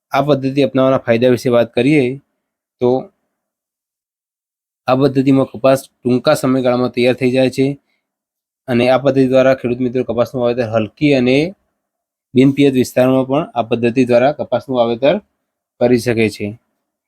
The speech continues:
જો કપાસનું વાવેતર લેટ કરવાનું હોય તો પણ આપ ખેડૂત મિત્રો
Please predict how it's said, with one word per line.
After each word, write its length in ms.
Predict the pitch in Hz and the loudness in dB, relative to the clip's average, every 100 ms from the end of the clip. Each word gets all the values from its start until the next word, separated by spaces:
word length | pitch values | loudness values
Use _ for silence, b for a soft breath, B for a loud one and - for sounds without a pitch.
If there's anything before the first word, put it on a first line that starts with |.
| _ _ _ _ - | _ _ _ _ -12
જો 580 | 135 127 135 180 180 - - | -10 -2 2 2 0 -4 -6
કપાસનું 440 | 120 147 139 147 | -2 -2 0 0
વાવેતર 220 | 135 135 | 2 0
લેટ 240 | 120 123 123 | 0 -2 0
કરવાનું 380 | 135 131 135 | 0 2 0
હોય 180 | 127 135 | 0 -2
તો 180 | - 120 | -2 -4
પણ 180 | 135 135 | -2 0
આપ 220 | 131 _ | -2 _
ખેડૂત 200 | 127 127 | -8 -4
મિત્રો 320 | 127 131 151 | -4 -2 -6